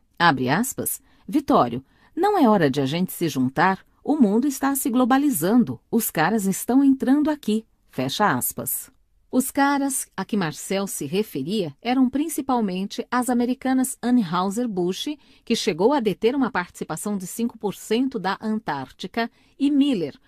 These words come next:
com quem a Brahma havia feito uma associação para a distribuição de seus produtos no Brasil.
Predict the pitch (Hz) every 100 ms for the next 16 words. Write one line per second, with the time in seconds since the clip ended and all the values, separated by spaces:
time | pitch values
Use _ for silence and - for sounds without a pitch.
0 | _ - 294 302 294 269 196 208 208 -
1 | 214 185 175 - 226 262 220 175 151 160
2 | - 131 - 233 285 _ _ - 262 214
3 | 220 240 196 180 - 208 226 - 196 -
4 | 208 170 202 302 233 202 175 156 139 110
5 | 85